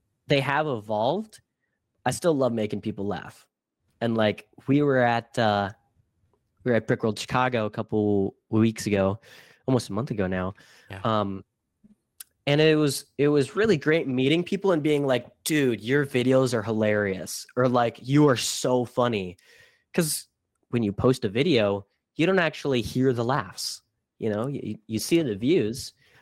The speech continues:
Speaker 1: um, but it's different when someone comes up to you and they're like, "Your videos are, are hilarious. They make my day." I would like to say that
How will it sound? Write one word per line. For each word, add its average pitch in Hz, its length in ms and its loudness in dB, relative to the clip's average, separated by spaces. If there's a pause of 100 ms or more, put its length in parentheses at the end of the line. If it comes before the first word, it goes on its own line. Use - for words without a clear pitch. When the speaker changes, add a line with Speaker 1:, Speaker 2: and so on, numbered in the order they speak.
(120)
Speaker 1:
um, 110 440 0
but 135 120 2
it's 117 160 -2
different 110 440 -2
when 107 140 -4
someone 98 340 -4
comes 95 220 -6
up 87 120 -8
to - 100 -16
you - 40 -14
and 71 60 -12
they're 62 100 -8
like, - 280 -12 (560)
"Your 113 100 -4
videos 92 340 -2
are, 92 180 -6 (160)
are 95 100 -2
hilarious. 90 680 -6
They 113 80 2
make 98 220 -2
my 90 100 -4
day." 76 280 -6 (1000)
I 127 100 0
would 123 140 -6
like 117 240 -4
to 123 80 -12
say 117 280 0
that 107 260 -4